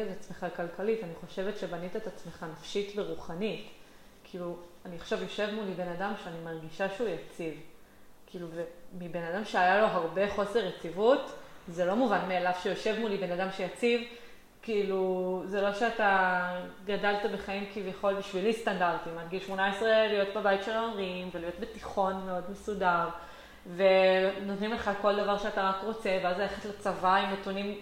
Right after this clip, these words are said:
מאוד מאוד גבוהים, ולסיים צבא, ולתו-, כאילו, ה-, הסדר יום המאוד חילוני,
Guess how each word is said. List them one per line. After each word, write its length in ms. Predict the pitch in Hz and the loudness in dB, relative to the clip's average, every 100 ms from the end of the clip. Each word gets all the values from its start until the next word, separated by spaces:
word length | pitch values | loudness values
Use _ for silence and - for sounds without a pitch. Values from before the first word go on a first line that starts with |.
| 190 | -4
מאוד 300 | 190 190 196 | 0 2 2
מאוד 280 | 208 202 185 | 0 -2 -2
גבוהים, 580 | 190 226 208 190 190 185 | 2 4 6 4 0 -2
ולסיים 380 | 180 175 180 185 | -2 0 -4 -2
צבא, 300 | 226 202 196 180 | -4 0 0 2
ולתו-, 540 | 185 - 190 185 - 208 | 0 0 -6 -6 -6 -6
כאילו, 260 | - 311 294 - - - - - - | 0 2 2 -2 -10 -12 -16 -10 6
ה-, 460 | 196 185 180 185 175 | 8 8 4 0 0
הסדר 400 | - 226 240 220 | 2 6 6 8
יום 240 | 226 233 | 6 6
המאוד 420 | 208 180 185 202 | 4 4 0 -2
חילוני, 720 | - 233 190 196 226 226 226 | 0 2 2 4 4 4 0